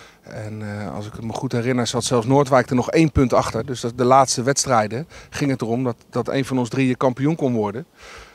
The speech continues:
Eh, en ik raakte eigenlijk vlak voor, eh, vlak voor het einde van de competitie geblesseerd aan mijn knie. Dus ik heb de laatste wedstrijd ook niet meer gespeeld. Maar, eh, het resulteerde uiteindelijk in een beslissingswedstrijd tegen Lisse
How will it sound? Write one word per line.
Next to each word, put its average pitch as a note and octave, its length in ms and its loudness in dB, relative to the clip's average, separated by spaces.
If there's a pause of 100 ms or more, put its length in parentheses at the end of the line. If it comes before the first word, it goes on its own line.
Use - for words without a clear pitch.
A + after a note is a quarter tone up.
Eh, G#2+ 520 -4
en C#3 120 0
ik D3+ 100 0
raakte F3+ 280 2
eigenlijk F3 140 -2
vlak - 180 2
voor, D#3+ 300 2
eh, C#3+ 120 0
vlak - 220 -2
voor D#3 140 -2
het - 80 0
einde D#3+ 180 2
van D3+ 100 -6
de C#3+ 60 -6
competitie D3+ 420 -6
geblesseerd C#3 420 -2
aan F3+ 140 -4
mijn - 40 -12
knie. A#3 220 0 (720)
Dus C3+ 220 -4
ik C#3 80 -8
heb D3 100 0
de D#3 80 2
laatste D3 260 4
wedstrijd D3 300 0
ook C#3 80 2
niet E3 120 4
meer D3+ 80 2
gespeeld. F3 460 -4 (600)
Maar, B2 380 -2
eh, A#2 580 -4 (320)
het C#3 120 -8
resulteerde E3+ 520 6
uiteindelijk E3 440 2
in D3 120 2
een C#3 140 0
beslissingswedstrijd D#3 640 0
tegen B2+ 220 0
Lisse F#3 300 -4